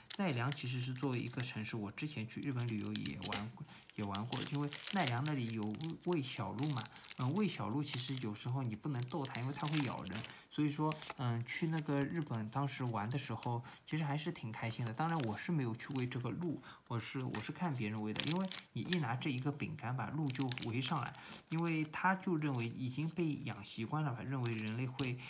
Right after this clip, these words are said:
那个给它吃。但是像有时候呢，像有些朋友啊，他会需要拍照。那么拍照就存在这个问题，那你要需要拿着，嗯，其实逗它。那么其实像有，像有些小动物也是逗不得的，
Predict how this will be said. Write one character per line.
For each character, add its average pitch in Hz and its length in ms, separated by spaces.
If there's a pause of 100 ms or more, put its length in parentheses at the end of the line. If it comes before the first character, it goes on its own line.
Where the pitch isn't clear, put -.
(240)
那 127 80
个 110 320
给 101 180
它 117 200
吃。 - 300
但 160 100
是 160 140
像 180 220
有 120 160
时 123 220
候 151 120
呢， 139 160 (220)
像 160 200
有 107 160
些 147 280
朋 127 200
友 117 80
啊， 110 80
他 - 140
会 139 160
需 - 240
要 139 100
拍 165 220
照。 165 220 (520)
那 165 40
么 156 100 (220)
拍 202 200
照 196 180
就 151 200
存 120 220
在 139 100
这 143 160
个 143 80
问 147 180
题， 123 220 (220)
那 170 100
你 147 100
要 139 80
需 - 260
要 156 140
拿 117 220
着， 151 140 (300)
嗯， 131 280
其 143 140
实 151 140
逗 151 260
它。 - 240
那 151 60
么 156 140 (280)
其 165 160
实 180 100
像 175 180
有， 110 280
像 170 260
有 110 160
些 156 160
小 113 200
动 135 160
物 123 40
也 113 80
是 - 220
逗 196 120
不 - 140
得 107 220
的， 110 100